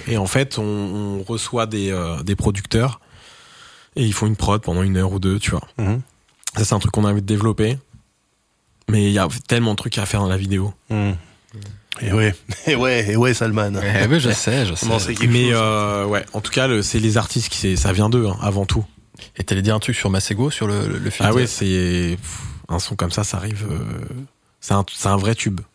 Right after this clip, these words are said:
Speaker 3: Ouais.
Speaker 1: Ça, c'est un vrai tube, euh, planétaire, quoi.
Speaker 3: On s'écoute un extrait.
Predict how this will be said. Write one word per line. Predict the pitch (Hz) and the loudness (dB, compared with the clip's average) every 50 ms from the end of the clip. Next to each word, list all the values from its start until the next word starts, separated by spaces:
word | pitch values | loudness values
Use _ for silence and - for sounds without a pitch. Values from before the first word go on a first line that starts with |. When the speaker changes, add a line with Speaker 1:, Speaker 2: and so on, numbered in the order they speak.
| _ _ _ _ - | _ _ _ _ -18
Speaker 3:
Ouais. | 104 101 104 104 _ _ | -16 -16 -16 -20 _ _
Speaker 1:
Ça, | - - - 113 | -14 -6 -4 -4
c'est | 98 - 101 | -2 0 0
un | 92 | 0
vrai | 92 92 98 95 | 0 2 0 0
tube, | 92 - - 98 101 | 0 -2 -4 -4 -2
euh, | 104 98 95 92 87 | 0 0 2 0 0
planétaire, | - 95 98 95 98 95 - 107 95 95 - | 0 0 0 0 0 0 0 0 -2 -2 -4
quoi. | - - 113 - - - - - | -6 -8 -10 -10 -16 -20 -20 -18
Speaker 3:
On | - | -16
s'écoute | - 98 - 95 | -16 -14 -8 -6
un | 95 95 | -4 -4
extrait. | 95 95 - - - 104 117 123 | -4 -4 -6 -4 -2 -2 -2 -2